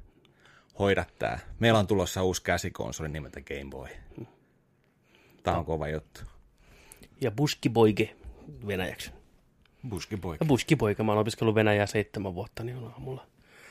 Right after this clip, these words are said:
Speaker 2: on aamulla hallussa.
Speaker 1: Oliko Buskeboy Colorkin sitten?
Speaker 2: Joo, se oli, se oli Buskiboy Color.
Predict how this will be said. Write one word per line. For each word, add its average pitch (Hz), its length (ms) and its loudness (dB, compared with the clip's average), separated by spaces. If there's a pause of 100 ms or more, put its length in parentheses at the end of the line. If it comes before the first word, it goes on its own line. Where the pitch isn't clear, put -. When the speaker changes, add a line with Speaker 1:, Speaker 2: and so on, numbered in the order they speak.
Speaker 2:
on - 100 -20
aamulla 123 300 10
hallussa. 104 560 2
Speaker 1:
Oliko 107 200 2
Buskeboy 101 540 2
Colorkin 98 480 0
sitten? - 340 -12 (200)
Speaker 2:
Joo, 131 140 6 (140)
se 120 160 6
oli, 127 120 8 (640)
se 131 140 6
oli 127 140 10
Buskiboy 131 500 8
Color. 123 500 10